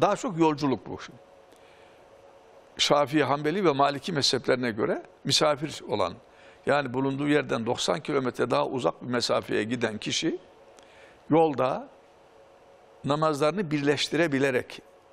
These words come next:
kılır. Hangi namazları? Öğle ile ikindi, akşamda yatsı. Peki nasıl birleştirir? Bunun iki yöntemi var. Ya sonrakini öndeki namazın vaktine çeker veya öndekini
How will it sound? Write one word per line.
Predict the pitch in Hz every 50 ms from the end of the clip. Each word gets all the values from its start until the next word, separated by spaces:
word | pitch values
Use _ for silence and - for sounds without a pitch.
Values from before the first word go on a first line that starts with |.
| -
kılır. | - - - 107 104
Hangi | 113 151 180 190 185
namazları? | 151 135 131 131 127 113 131 - - - - 147
Öğle | 131 139 160 180
ile | 165 147 120
ikindi, | 110 - - 113 104 113 156 247 311 - - - - - - - _ - - -
akşamda | - - - - - - 165 202 180
yatsı. | 117 104 - - - - - - - - - - - - - - - - - - - - - - - - -
Peki | - 196 185 190 196
nasıl | 220 190 165 196 160
birleştirir? | 151 139 135 127 - - 165 180 226 202 170
Bunun | 196 196 185 -
iki | 190 - - - - 190
yöntemi | 165 139 117 110 - 120 117 151 175
var. | - 202 175
Ya | 156 180 214 190
sonrakini | - - 165 156 160 165 151 - - 147 143
öndeki | 123 120 123 123 135 135 127 - 156 151
namazın | 156 151 156 156 151 175 175
vaktine | 185 165 - - - 190 185 175
çeker | - 202 175 - 214 208 - - - - _ - - - - - - - - - -
veya | 170 202 214 202 175
öndekini | - 160 175 180 175 180 170 - - 190 - 214 240 349 359